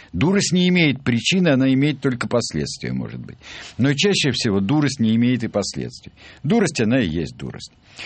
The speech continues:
Наверное, я перепутал с Аланией, Вячеслав в Германии. Приношу извинения. Да,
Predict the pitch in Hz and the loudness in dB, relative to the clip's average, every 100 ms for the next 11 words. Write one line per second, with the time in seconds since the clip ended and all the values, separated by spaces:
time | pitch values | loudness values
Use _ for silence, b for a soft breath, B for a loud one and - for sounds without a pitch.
0 | B B 110 131 180 170 170 160 135 147 | B B 2 4 4 4 4 4 4 2
1 | 143 139 123 147 139 - 139 139 131 85 | 2 0 0 -2 -2 0 4 6 4 4
2 | 80 80 - 104 90 78 92 90 78 71 | 0 -2 -4 0 0 0 -2 -2 -2 -2
3 | 69 87 90 127 107 101 101 78 64 62 | -4 -2 -2 -2 -2 0 0 0 -2 -2
4 | 80 98 | 2 2